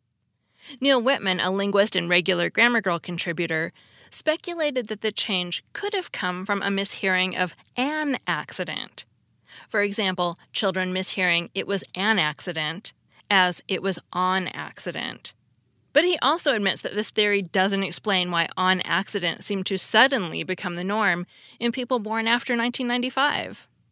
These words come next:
Although I have no proof,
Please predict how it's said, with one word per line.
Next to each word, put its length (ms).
Although 320
I 100
have 220
no 320
proof, 540